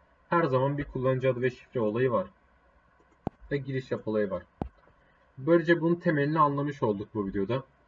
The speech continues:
Bu videoyu beğendiyseniz beğen butonuna basabilirsiniz. Bir sonraki dersinde ilk geldiğinde haberdar olmasını istiyorsan, haberdar olmak istiyorsan kanalıma abone olabilirsin. Böylece Milli Kodlama Örgütü'nün ilk dersinden senin haberin olacak. Daha doğrusu ilk ders değil,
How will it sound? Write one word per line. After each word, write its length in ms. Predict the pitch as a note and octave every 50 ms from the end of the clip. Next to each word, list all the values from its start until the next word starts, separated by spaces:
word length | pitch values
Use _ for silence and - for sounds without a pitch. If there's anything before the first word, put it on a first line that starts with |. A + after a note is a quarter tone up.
| _ _ _ _ _ _
Bu 180 | C#3 D#3 E3+ F3
videoyu 240 | E3 F3+ F3+ E3 D#3+
beğendiyseniz 600 | E3 D#3+ D#3+ D#3+ E3+ E3 - - D#3+ D#3 D3 C#3+
beğen 240 | D3 D3 D3+ D3
butonuna 300 | C#3+ - D3 C#3 B2+ A#2
basabilirsiniz. 680 | A#2 A#2 - C#3+ C#3+ D3 D3+ D3 - - D3 D3+ D3 - -
Bir 140 | B2+ C3 C#3
sonraki 360 | - E3+ E3 E3 D#3+ D3+ D#3
dersinde 640 | D3 C#3+ C3+ B2 - - C#3+ C#3+ C3+ B2 G#2+ G2+ - - -
ilk 200 | D3+ D3+ - -
geldiğinde 440 | D3 C3 A#2 A2 A2 A2+ A2 G#2
haberdar 480 | G2+ A2+ A#2 B2 A#2 A#2 A#2 A#2 B2+ B2
olmasını 380 | A#2 A2+ A2 G#2 - - A2+ G#2+
istiyorsan, 500 | G#2 - _ - C#3+ C3+ - - C#3+ C#3
haberdar 400 | C3 A#2+ A#2 A#2 A#2 A2+ A#2+ A#2
olmak 260 | A2+ A2 G#2+ G2+ -
istiyorsan 440 | _ _ C#3 C3+ - - C#3 C#3 - _ _ _ _ _ _ _ _ _ _ - - - -
kanalıma 320 | E3+ D#3+ D#3+ D#3+ E3 E3
abone 260 | D#3 C#3+ D3 D3+ D#3 D3+
olabilirsin. 680 | D3+ D3 D3+ C#3+ C#3+ C#3+ C#3+ - _ - C3 C3+ C3+ A#2+ A2 A2
Böylece 500 | A#2+ B2+ C3 B2 A#2+ B2 B2+ B2+ B2 - - -
Milli 280 | A#2 A#2+ B2 C3 -
Kodlama 380 | - C3 B2 A#2+ A#2+ A#2 B2 C3
Örgütü'nün 460 | B2+ A#2+ A2+ A2 A2+ - A2+ A2+ - B2+
ilk 160 | B2+ A#2+ A#2+
dersinden 500 | B2+ A#2 A2+ - - _ A2+ A#2 B2 B2
senin 240 | - - B2+ B2 B2+
haberin 300 | B2 A2 G#2 G2 F#2+ G2
olacak. 340 | G2 F#2+ F2+ F2 C3 D#3+ - _ _ _ _ _ _ _ _ _ _ _ _ _ _ _ _ _ _ _ _ -
Daha 140 | D3 D3 D3+
doğrusu 260 | D3+ C#3+ - - D3
ilk 120 | C3+ -
ders 280 | C3+ B2 A#2 - - -
değil, 160 | B2 B2+